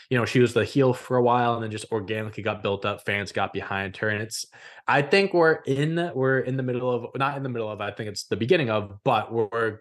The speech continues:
about to see a very, very great run with the, uh, A E W Women's Championship with Jamie Hayter. Last night,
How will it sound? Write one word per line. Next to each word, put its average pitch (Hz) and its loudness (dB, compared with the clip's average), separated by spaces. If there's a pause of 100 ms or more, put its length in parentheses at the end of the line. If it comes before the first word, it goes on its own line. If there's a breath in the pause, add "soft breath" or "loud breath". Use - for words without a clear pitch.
about 104 -4
to - -16
see - -8
a 95 -4
very, 98 -2 (400 soft breath)
very 117 4 (360)
great 110 -2
run 101 -4
with 104 -2
the, 101 0
uh, 95 -2
A 107 -2
E 98 -2
W 92 -4
Women's 92 -8
Championship 85 -8
with 85 -10
Jamie 87 -6
Hayter. 87 -10
Last 120 2
night, 110 -2